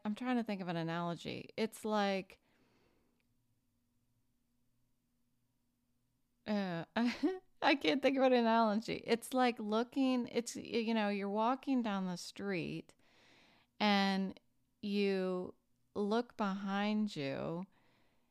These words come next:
you know, you can't, you can't turn around and do, redo,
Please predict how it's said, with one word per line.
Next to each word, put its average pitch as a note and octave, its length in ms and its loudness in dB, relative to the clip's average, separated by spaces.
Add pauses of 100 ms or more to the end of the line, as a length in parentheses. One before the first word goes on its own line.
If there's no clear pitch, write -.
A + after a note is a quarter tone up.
(300)
you G#3+ 140 2
know, G3 320 2 (120)
you A#3 200 -2
can't, B3+ 680 0 (380)
you G#3 160 -4
can't C4 460 -2
turn A3+ 280 0
around F#3+ 720 -2
and F#3 280 -4
do, F#3+ 540 -4
redo, G#3+ 680 -2